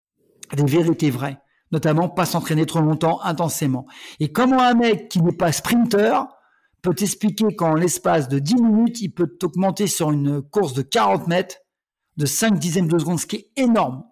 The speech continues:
énorme. Comment un mec qui jamais fait de yoga peut t'expliquer comment tenir sa respiration trois minutes trente si t'es néophyte. Comment il peut t'expliquer que tu peux exploser ton taux de testo qu'avec des trucs naturels. Et ce qu'il dit, c'est vrai, parce que je l'ai testé.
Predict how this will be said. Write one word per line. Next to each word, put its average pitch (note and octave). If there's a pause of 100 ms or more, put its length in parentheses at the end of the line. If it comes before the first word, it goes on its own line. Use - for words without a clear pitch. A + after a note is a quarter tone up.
(120)
énorme. D3+ (360)
Comment C4
un A#3
mec A3+
qui D#3+ (100)
jamais G#3+
fait G#3
de E3
yoga G3
peut F3+
t'expliquer F#3+
comment F3+
tenir D3
sa F3+
respiration F3
trois -
minutes E3+
trente F#3
si D#3+
t'es D#3+
néophyte. D3+ (480)
Comment B3+
il A3
peut F#3
t'expliquer G#3
que A3+
tu -
peux F#3+
exploser G3
ton F#3
taux E3+
de -
testo - (320)
qu'avec A#3+
des E3+
trucs A3+
naturels. F#3 (260)
Et E3+
ce -
qu'il A3
dit, A3
c'est G#3
vrai, G#3
parce E3+
que E3+
je D3
l'ai E3
testé. -